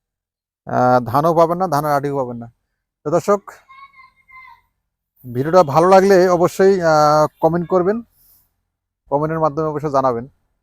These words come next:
যে এই সব কাজগুলা কেমন হলো, সেগুলো বিস্তারিত অবশ্য কমেন্ট করবেন,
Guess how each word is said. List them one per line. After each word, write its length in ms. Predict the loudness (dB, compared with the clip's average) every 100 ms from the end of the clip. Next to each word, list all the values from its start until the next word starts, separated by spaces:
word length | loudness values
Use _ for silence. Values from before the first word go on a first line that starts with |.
| _ _ _ _ _ -10
যে 340 | -4 -2 -4 -6
এই 100 | -8
সব 160 | -6 -6 0
কাজগুলা 540 | 0 0 2 2 0 -2
কেমন 240 | -2 -2
হলো, 240 | -4 -4 -6 _ _ _ _ _ _ _ _ _ _ _ _ _ _ _
সেগুলো 360 | -12 -8 -4 -4
বিস্তারিত 360 | -4 -6 -6
অবশ্য 420 | -4 -6 -6 -8 -4
কমেন্ট 300 | -2 -2 -4
করবেন, 280 | -4 -6